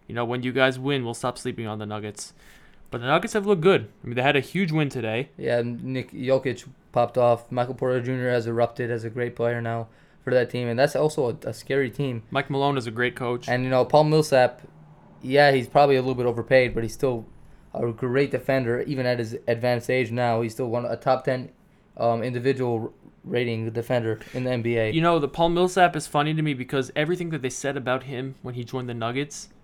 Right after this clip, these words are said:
Speaker 1: they didn't say about Al Horford when he joined the Sixers. And Paul Millsap has definitely provided more value for the Nuggets than Horford has for the Sixers.
Speaker 2: Easily, without a
Speaker 1: So
Speaker 2: question. No, so, especially now, Jokic, in my opinion, who's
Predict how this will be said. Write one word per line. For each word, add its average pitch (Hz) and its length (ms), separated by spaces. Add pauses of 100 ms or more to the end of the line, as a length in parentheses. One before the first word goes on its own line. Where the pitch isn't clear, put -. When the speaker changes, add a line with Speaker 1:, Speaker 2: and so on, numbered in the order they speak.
(120)
Speaker 1:
they 123 100
didn't 135 300
say 135 200
about 127 200
Al 117 180
Horford 120 320
when 113 100
he 110 80
joined 113 240
the 110 40
Sixers. 131 560 (680)
And 123 380 (340)
Paul 180 160
Millsap 165 380
has 123 200
definitely 139 280
provided 123 380
more 117 200
value 113 300
for 107 100
the 110 100
Nuggets 107 360
than 101 280
Horford 113 260
has 107 180
for 82 80
the 92 60
Sixers. - 580
Speaker 2:
Easily, 131 400 (400)
without 117 240
a 117 40
Speaker 1:
So 123 80
Speaker 2:
question. 113 400 (640)
No, 143 200
so, 139 400 (440)
especially 156 360
now, 151 240
Jokic, 143 500
in 127 60
my 135 140
opinion, 127 360
who's 113 240